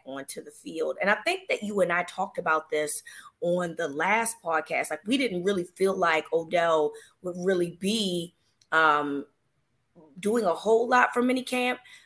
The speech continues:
but it feels like that that's something that he really wanted to do. So when he said that, Cordell, what were your thoughts in terms of, you know, him feeling like he needed to be out there so he could feel like he's a part of the team and also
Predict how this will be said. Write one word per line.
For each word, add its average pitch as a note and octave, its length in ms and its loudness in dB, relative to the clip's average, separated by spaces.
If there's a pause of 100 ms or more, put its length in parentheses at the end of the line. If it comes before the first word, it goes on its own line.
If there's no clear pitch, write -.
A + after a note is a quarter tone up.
(160)
but G3+ 120 6
it G3 220 2
feels A#3+ 440 4
like G3 200 6
that G3+ 160 4
that's G3+ 200 4
something G3+ 440 2
that F3 140 0
he F3+ 340 -4
really F3 360 4
wanted E3+ 360 -2
to - 120 -8
do. D3+ 560 -2 (320)
So - 160 4
when C4+ 140 4
he E4+ 140 4
said A#3 420 6
that, C#3+ 360 0 (140)
Cordell, D#3+ 460 2
what F4+ 100 -2
were D#4+ 60 0
your G3 300 2
thoughts D3 340 0
in D#3 100 -4
terms D#3+ 400 -2
of, D3 280 0 (240)
you G3+ 80 -6
know, F3 100 2
him D4 300 -2
feeling G#3+ 320 2
like F3 200 4
he G#3+ 140 -4
needed G3 340 0
to F3+ 60 -6
be F3+ 220 -2
out E3+ 200 2
there D#3+ 200 2
so - 120 -6
he F#3 160 -8
could F3+ 140 -18
feel F3 260 -4
like D3 200 -2
he's F3 200 -6
a - 80 -8
part E3+ 240 -4
of - 60 -16
the - 100 -2
team F#3+ 320 -4
and D4+ 160 6
also A#3+ 520 6